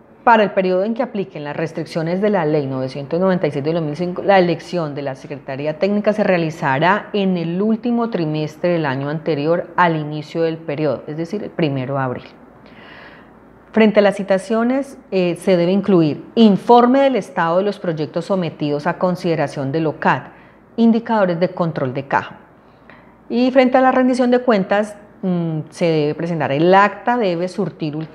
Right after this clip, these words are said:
trámite de cualquier sesión, remitida a los miembros dos días después de la sesión, dos días para comentarios y dos días para la suscripción del acta, de la rendición de cuentas.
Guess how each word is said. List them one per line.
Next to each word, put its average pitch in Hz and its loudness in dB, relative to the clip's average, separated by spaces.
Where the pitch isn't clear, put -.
trámite 202 2
de 185 0
cualquier 151 -2
sesión, 165 -4
remitida 196 4
a 247 0
los 220 0
miembros 139 -4
dos 208 6
días 233 2
después 240 0
de 226 0
la 226 0
sesión, 214 -4
dos 180 4
días 208 0
para 214 0
comentarios 190 0
y 190 -2
dos 147 0
días 156 -6
para 170 -6
la 156 -4
suscripción 139 -10
del 135 -4
acta, - -10
de 135 -8
la 135 -6
rendición 135 -10
de 90 -16
cuentas. - -20